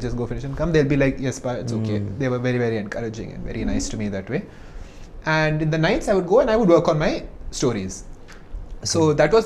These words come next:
Speaker 1: my life. And of course, I used to hear from a lot of friends what they were do-, doing on the weekends, about, like, the fun they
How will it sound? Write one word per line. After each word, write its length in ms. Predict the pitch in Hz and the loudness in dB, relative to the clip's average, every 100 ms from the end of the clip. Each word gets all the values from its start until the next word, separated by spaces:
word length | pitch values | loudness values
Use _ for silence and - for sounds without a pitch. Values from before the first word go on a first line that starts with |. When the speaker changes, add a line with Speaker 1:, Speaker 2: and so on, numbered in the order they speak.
| 208 | 4
Speaker 1:
my 40 | |
life. 300 | 147 120 185 - - - - - | 4 2 -2 -10 -18 -14 -12 -6
And 460 | 165 165 165 160 - - - - - | -2 0 2 0 -4 -14 -14 -6 -2
of 160 | 160 233 | 2 6
course, 260 | 202 - - 180 | 6 4 0 2
I 80 | |
used 240 | 175 190 190 | 6 6 4
to 80 | 208 | 2
hear 160 | 202 | 0
from 160 | 202 180 | 2 0
a 80 | 143 147 | 4 6
lot 200 | 160 180 | 6 4
of 100 | 170 | 2
friends 240 | 170 156 | 0 2
what 160 | 147 147 | 2 4
they 80 | |
were 100 | 151 | 2
do-, 300 | 139 147 147 147 135 | 2 2 0 0 -2
doing 160 | 147 139 | 0 0
on 80 | |
the 100 | 127 | 0
weekends, 880 | 127 170 165 175 156 151 147 131 - - - | 2 2 2 2 4 2 0 -4 -8 -16 -14
about, 500 | 113 139 135 127 - - 113 | -10 -4 -2 -2 -8 -14 -10
like, 300 | 131 131 127 | -4 -4 -2
the 80 | 120 - | 0 2
fun 140 | |
they 40 | 151 | 4